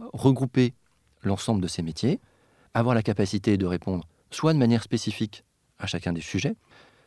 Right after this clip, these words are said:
soit de manière globale à l'ensemble des sujets. Donc, avoir des spécialités et avoir une vision globale. Tout ça, donc ça, je le fais avec un associé. Je me suis associé avec, euh, quelqu'un qui s'appelle Kevin Antoine Éloi et qui, euh, est en fait un ancien client.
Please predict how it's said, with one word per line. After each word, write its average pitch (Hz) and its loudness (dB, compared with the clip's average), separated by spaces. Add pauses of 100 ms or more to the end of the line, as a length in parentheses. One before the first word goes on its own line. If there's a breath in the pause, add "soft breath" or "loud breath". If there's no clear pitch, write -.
(220 soft breath)
soit 139 0
de 107 2
manière 98 2
globale 120 -2 (140)
à 104 0
l'ensemble 117 0
des 110 0
sujets. - -4 (960 loud breath)
Donc, 104 0 (400)
avoir 135 4
des 120 2
spécialités 113 0 (320)
et 113 2
avoir 123 2
une 110 2
vision 104 0
globale. 95 -6 (800 soft breath)
Tout 131 -2
ça, 170 2
donc 139 4
ça, 156 4
je 139 2
le 123 6
fais 110 0
avec 90 -2
un 95 2
associé. 92 -2
Je - -2
me 101 2
suis 98 -2
associé 107 0
avec, 92 0
euh, 90 -2 (140)
quelqu'un 101 0
qui 139 -4
s'appelle 90 -2
Kevin 131 2
Antoine 110 4
Éloi 104 2 (540 loud breath)
et 110 0
qui, 139 2
euh, 104 6 (140)
est 104 0
en 95 -2
fait 165 0
un 107 4
ancien 127 2
client. 107 -2